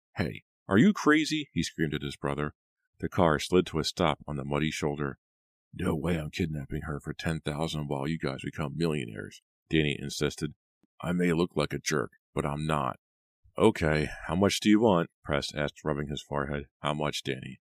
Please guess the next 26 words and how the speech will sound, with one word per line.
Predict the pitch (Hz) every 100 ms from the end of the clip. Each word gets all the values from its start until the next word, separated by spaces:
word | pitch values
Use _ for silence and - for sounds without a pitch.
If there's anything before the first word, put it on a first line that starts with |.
| _ _ _ -
"One | 78 82 76
third," | - 87 87 78 64 _ -
Danny | 73 71 69
said, | - 73 69
staring | - 73 71
straight | - 76 71
ahead. | 69 73 71 - _ _ _
"We | 69 76
split | - - 76
it | 73 -
three | 78 78
ways, | 76 73 57 57 - _
whatever | - 71 73 78 73
it | 71
is." | 69 64 60 - - _ _ _ _ -
Press | 82 76
turned | - 76 73
back | - 69
to | -
Diane. | 71 69 73 71 65 _ _
She | - 87
shrugged. | - 76 65 _ _ _ _ _ -
"Okay," | - 90 78 69 - -
Press | 73 67
agreed, | 71 - 67 -
frowning. | 67 67 71